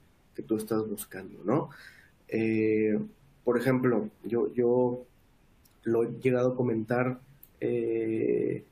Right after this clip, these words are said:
con mis compañeros a través de una analogía muy simple, ¿no?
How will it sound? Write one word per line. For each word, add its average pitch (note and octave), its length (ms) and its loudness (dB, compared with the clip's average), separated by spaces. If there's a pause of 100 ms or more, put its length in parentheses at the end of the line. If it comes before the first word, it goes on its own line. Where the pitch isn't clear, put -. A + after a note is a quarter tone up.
(260)
con A#2 120 0
mis A#2+ 160 0
compañeros A#2+ 720 0 (360)
a A2 100 -6
través A#2 300 0
de B2 80 4
una B2+ 240 4
analogía A#2+ 520 2
muy A#2+ 200 2
simple, A#2+ 420 0
¿no? B2 320 0